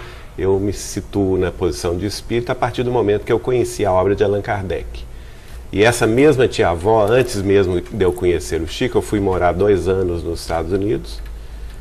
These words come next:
e essa tia-avó me presenteou com toda a obra de Kardec,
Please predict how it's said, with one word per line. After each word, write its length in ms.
e 80
essa 220
tia-avó 400
me 100
presenteou 880
com 220
toda 280
a 60
obra 240
de 100
Kardec, 680